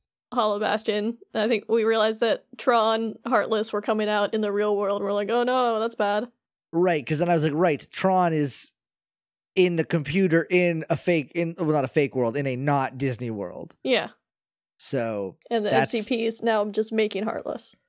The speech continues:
Speaker 2: Right. Um, so unfortunately, there's a couple twists and turns that I will, I have some cherry-picked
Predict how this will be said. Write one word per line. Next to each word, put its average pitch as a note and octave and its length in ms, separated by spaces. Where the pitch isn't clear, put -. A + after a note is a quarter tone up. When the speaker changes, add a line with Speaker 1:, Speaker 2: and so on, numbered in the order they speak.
Speaker 2:
Right. A2 380
Um, A#2 360
so E3 140
unfortunately, G3 480
there's E3+ 140
a E3+ 40
couple G3 300
twists - 320
and E3 100
turns C#3 420
that C3+ 100
I D3 100
will, C#3+ 260
I D#3+ 140
have F3+ 300
some E3 200
cherry-picked G3+ 640